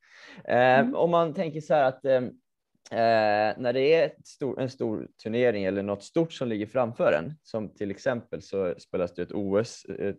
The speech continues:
Speaker 1: förhoppningsvis senare i år. Eh, hur, hur förbereder man sig mentalt över en längre period för något som är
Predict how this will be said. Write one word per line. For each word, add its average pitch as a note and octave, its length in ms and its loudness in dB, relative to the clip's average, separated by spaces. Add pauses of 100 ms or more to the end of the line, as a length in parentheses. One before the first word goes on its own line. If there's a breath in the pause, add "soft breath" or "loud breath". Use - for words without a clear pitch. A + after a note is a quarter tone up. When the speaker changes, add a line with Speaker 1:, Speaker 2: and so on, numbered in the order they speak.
Speaker 1:
förhoppningsvis F2 520 -8
senare F2 520 -6
i E2+ 120 -8
år. D2 220 -4 (500 soft breath)
Eh, G2 680 2 (160)
hur, E3+ 220 -4
hur F#3 100 0
förbereder C#3 520 2
man C3+ 180 -4
sig C3+ 160 -6
mentalt C3 640 -4
över A2+ 200 0
en B2 120 -2
längre F#3 260 -2
period G2 400 -4
för - 140 -10
något G2 200 -6
som F#2 360 -12 (100)
är F#2 320 -4